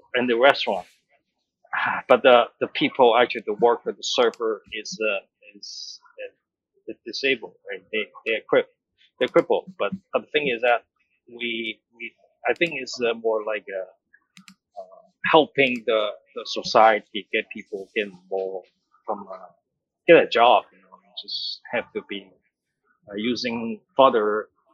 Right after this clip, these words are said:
uh, make an app on a tablet to do FaceTime with, uh, uh, a machine like a Tammy. We have a robot that actually make delivery. So,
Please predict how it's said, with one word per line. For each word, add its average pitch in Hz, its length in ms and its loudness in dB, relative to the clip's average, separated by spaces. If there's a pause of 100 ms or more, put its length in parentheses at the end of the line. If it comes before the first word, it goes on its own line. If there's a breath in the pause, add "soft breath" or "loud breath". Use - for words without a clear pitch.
(100)
uh, 98 220 -6
make 127 120 2
an 110 180 0
app 113 260 8 (800)
on 107 140 -4
a 101 60 -6 (140)
tablet 110 420 6 (680)
to 113 80 -10
do 131 140 -2 (120)
FaceTime 113 580 0 (360)
with, 113 200 -8
uh, 117 60 2 (880)
uh, 101 160 -4 (360)
a 120 40 -6
machine 135 640 -2 (520)
like 110 200 -2
a 101 200 -4
Tammy. 120 360 -2
We 113 140 -4
have 110 160 -4
a 110 80 0
robot 104 580 2
that 110 100 2
actually 104 380 -4
make 104 240 -10
delivery. 98 520 -10 (600)
So, 92 380 -8